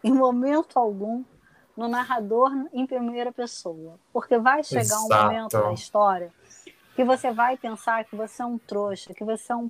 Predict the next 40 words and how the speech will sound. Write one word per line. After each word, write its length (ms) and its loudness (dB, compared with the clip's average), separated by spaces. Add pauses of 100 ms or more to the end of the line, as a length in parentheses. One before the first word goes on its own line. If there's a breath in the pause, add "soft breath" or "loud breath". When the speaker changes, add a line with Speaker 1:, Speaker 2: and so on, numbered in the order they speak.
(160)
Speaker 1:
pato, 460 4
que 140 -20
você 260 -8
foi 220 -4
acreditando 720 -6
em 60 -10
tudo 280 -8
aquilo. 380 -4 (260 soft breath)
E 60 2
eu 100 8
não 120 6
falo 300 2
por 180 -2
esse 320 -2
livro, 300 -6
eu 40 -8
falo 320 -4 (340)
a 80 -4
maioria 400 -4
dos 200 -10
livros 480 -6
escritos 760 -4 (720)
por 360 2
narrador 840 2
na 140 -12
primeira 360 -4
pessoa. 920 2 (760)
Speaker 2:
Não 320 6
se 140 4
Speaker 1:
Tem 80 6
Speaker 2:
pode 240 6
Speaker 1:
um 20 -8
Speaker 2:
confiar. 480 -2
Speaker 1:
Não 180 4
se 120 -6
pode 240 0
confiar. 300 -2
Tem 260 0
um 200 2
que, 600 -2